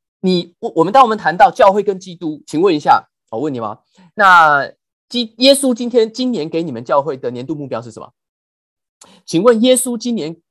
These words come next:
耶稣给你们教会的使命跟意向是什么？请问耶稣认为教会到底是什么？哎，如果这些问题啊，你要，你说，哦，这个，嗯，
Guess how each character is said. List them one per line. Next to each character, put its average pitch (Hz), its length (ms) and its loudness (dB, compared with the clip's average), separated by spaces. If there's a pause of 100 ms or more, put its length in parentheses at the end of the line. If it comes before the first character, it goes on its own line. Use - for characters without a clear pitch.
(120)
耶 247 140 -2
稣 247 140 -8
给 202 180 0
你 196 100 -6
们 123 140 -8
教 214 160 4
会 190 140 4
的 160 100 -4
使 139 320 -2
命 208 180 -6
跟 214 220 2
意 285 200 -8
向 180 260 4
是 160 100 -14
什 131 100 -8
么？ 104 140 -12 (1500)
请 185 200 -6
问 247 240 4
耶 277 160 2
稣 262 300 -4
认 226 200 0
为 143 140 -2
教 - 220 0
会 185 180 4
到 208 280 6
底 143 160 -8
是 233 120 -12
什 165 140 -8
么？ - 220 -4 (1400)
哎， 180 120 -14 (240)
如 254 140 -2
果 254 100 4
这 190 80 2
些 214 120 -2
问 220 160 4
题 123 160 -10
啊， 110 120 0
你 131 180 -6
要， 208 220 -6
你 139 80 -16
说， 208 180 -2
哦， - 1000 -2
这 156 140 -12
个， 226 180 8
嗯， 202 600 -14